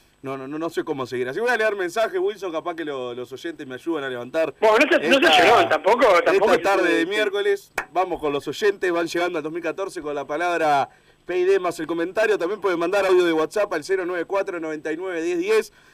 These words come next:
Speaker 1: Repito, audio de WhatsApp al cero noventa y cuatro, noventa y nueve, diez diez y los mensajes de texto al dos mil catorce con la palabra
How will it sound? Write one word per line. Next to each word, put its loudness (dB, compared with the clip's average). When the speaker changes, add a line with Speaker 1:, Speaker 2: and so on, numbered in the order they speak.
Speaker 1:
Repito, -4
audio 2
de 0
WhatsApp -2
al -2
cero -2
noventa -2
y 0
cuatro, -2
noventa -2
y 2
nueve, -2
diez 0
diez -2
y -14
los -8
mensajes -10
de -6
texto -4
al -2
dos -2
mil -4
catorce -4
con -2
la 0
palabra 2